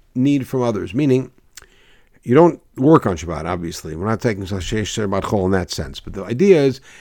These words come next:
that it's better to have Shabbat, given the two bad alternatives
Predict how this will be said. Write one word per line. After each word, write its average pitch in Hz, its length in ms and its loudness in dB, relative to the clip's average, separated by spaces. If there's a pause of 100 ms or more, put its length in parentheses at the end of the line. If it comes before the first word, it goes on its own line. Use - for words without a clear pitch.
(280)
that 127 240 10
it's - 200 0
better 127 640 8
to 123 160 -4
have 147 280 -2
Shabbat, 135 520 -2
given 143 260 2
the 107 80 0
two 143 420 -2
bad 131 280 4
alternatives 107 680 0